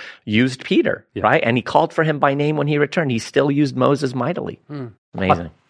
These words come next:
Speaker 2: The people
Speaker 1: And
Speaker 2: who think that they are usable are probably the, the least from being used by God.
Speaker 1: Oh.
Speaker 2: And this is what we see. The, the challenges we see from Moses' life are an example for you and I.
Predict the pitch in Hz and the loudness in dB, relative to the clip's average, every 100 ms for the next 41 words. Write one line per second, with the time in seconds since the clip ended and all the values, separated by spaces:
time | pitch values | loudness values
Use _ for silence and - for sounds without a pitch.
0 | - 151 226 254 190 - 175 - 143 139 | -4 2 4 4 2 2 0 0 0 2
1 | 143 117 123 131 143 160 110 - 123 117 | 4 2 -2 0 2 2 0 0 0 0
2 | 110 104 98 _ _ _ 110 101 117 135 | -2 -2 -6 _ _ _ -6 -2 0 0
3 | - 113 110 110 101 101 107 104 98 - | -2 -4 -2 -2 -2 0 0 0 -2 -4
4 | 98 104 104 87 - - 85 78 127 180 | -2 0 0 -2 -8 -2 0 2 2 0
5 | 190 131 151 127 120 113 117 104 123 - | 0 2 2 2 -4 -6 -6 -4 -4 0
6 | 170 185 220 175 147 147 - 147 127 123 | 2 4 4 2 0 -2 -2 -2 0 0
7 | 135 135 120 110 117 104 101 _ - - | 0 -2 -4 -2 -2 -2 -6 _ -20 -18
8 | - 127 123 110 131 143 131 120 117 113 | 0 2 2 2 2 2 0 0 0 0
9 | 104 90 90 | -2 -6 -14